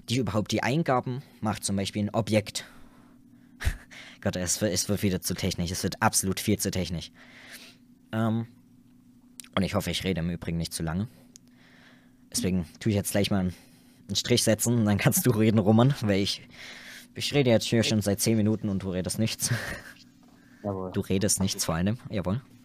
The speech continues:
Speaker 2: Ja.
Speaker 1: Ähm, ja, was ich sagen wollte, du, ich weiß nicht, ob es so rüberkommt, wie ich es haben möchte, aber du musst die, ja,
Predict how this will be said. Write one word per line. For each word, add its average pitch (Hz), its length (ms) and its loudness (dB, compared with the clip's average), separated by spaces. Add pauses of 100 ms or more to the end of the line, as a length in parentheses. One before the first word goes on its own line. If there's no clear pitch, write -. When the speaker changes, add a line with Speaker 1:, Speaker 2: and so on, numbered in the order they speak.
(440)
Speaker 2:
Ja. 104 140 -12 (560)
Speaker 1:
Ähm, 104 360 2 (960)
ja, 101 200 0
was 90 100 -2
ich - 60 0
sagen 107 180 0
wollte, 101 200 -2 (400)
du, 107 160 -2 (1200)
ich - 200 -12
weiß 131 220 -2
nicht, 175 140 0
ob 120 120 -2
es 107 120 -2
so 107 120 2
rüberkommt, 123 560 -2
wie 113 60 2
ich 101 120 0
es - 140 -4
haben 107 240 -2
möchte, 98 360 -2 (500)
aber 208 120 0
du 190 80 -2
musst - 600 -2
die, 85 100 -12 (1700)
ja, 117 220 2